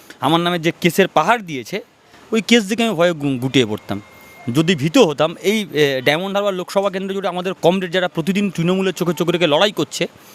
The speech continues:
তাদের দেখি, তাদের চোখের দিকে দেখি, সাহস, নতুন করে সাহস দেখি এবং ভাবি যে এইভাবেই লড়াইটা করতে হবে। তো ফলে একে ভী-, ভীত হওয়ার, বিচলিত হওয়ার কোনো অপশান নেই। মারতে পারে, আক্রমণ করতে পারে, কিন্তু এটুকু জানি, আমাদের মারছে মানে, আমাদের আক্রমণ করছে মানে, আমাদের ভয় পাচ্ছে।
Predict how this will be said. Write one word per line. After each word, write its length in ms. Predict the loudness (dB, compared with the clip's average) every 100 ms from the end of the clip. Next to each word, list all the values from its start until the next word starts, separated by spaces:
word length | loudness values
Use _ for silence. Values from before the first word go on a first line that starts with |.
| -20 -20 -20 -4
তাদের 300 | -2 -2 -6
দেখি, 200 | -8 -6
তাদের 200 | -6 -8 -4
চোখের 260 | 2 2
দিকে 160 | 2 0
দেখি, 220 | -2 -6
সাহস, 300 | -4 -2 -2
নতুন 320 | -2 -4 -4
করে 160 | -2 -2
সাহস 320 | 0 0 0
দেখি 240 | -4 -6 -6 -8 -20 -6 2
এবং 240 | 2 2
ভাবি 260 | -2 -4 -2
যে 80 | -4
এইভাবেই 340 | -2 -2 -2
লড়াইটা 340 | -2 -2 -4
করতে 280 | -6 -8 -6
হবে। 200 | -8 -8 -10
তো 60 |
ফলে 260 | -2 -2 -2
একে 280 | -4 -2 -2
ভী-, 220 | -2 -4
ভীত 240 | -2 0
হওয়ার, 200 | 2 2
বিচলিত 380 | -2 -4 -2 0
হওয়ার 140 | 0
কোনো 260 | 0 -2 -4 -8 -20 -8 0
অপশান 320 | 0 2 -2
নেই। 180 | -2 -10 -16 -20 -20 -8 -2
মারতে 300 | 0 2 4
পারে, 200 | 4 4
আক্রমণ 420 | 0 0 0 0
করতে 220 | 0 0
পারে, 200 | 0 -2
কিন্তু 180 | -2 -4
এটুকু 280 | -2 0 0
জানি, 180 | 2
আমাদের 300 | 4 4 2
মারছে 320 | 2 0 2 0
মানে, 160 | 0
আমাদের 240 | -4 -2 -4
আক্রমণ 360 | -2 -2 0
করছে 200 | -2 0
মানে, 140 | 2 2
আমাদের 220 | 2 0
ভয় 200 | 2 2
পাচ্ছে। 340 | 0 -4 -12